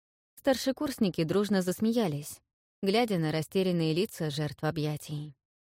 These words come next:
"Не бойтесь, они вас не задушат!" крикнул парень, что стоял рядом с Коулом.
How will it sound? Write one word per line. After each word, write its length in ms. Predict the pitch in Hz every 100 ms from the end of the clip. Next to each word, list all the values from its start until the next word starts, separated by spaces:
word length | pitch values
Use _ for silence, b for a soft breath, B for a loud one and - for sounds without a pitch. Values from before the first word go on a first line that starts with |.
| _ _ _ _ _ _ 240
"Не 160 | 277
бойтесь, 680 | 277 349 320 254 180 - - _ -
они 240 | 180 220
вас 180 | 254 262
не 140 | 262 254
задушат!" 680 | 262 262 277 - 151 - _ _ _ _ _ _ _
крикнул 440 | - 262 240 220 180
парень, 460 | 220 254 165 151 - _ _ _
что 240 | - -
стоял 420 | 220 - 226 254 185
рядом 360 | 156 165 156
с 80 | -
Коулом. 580 | - 165 151 147 156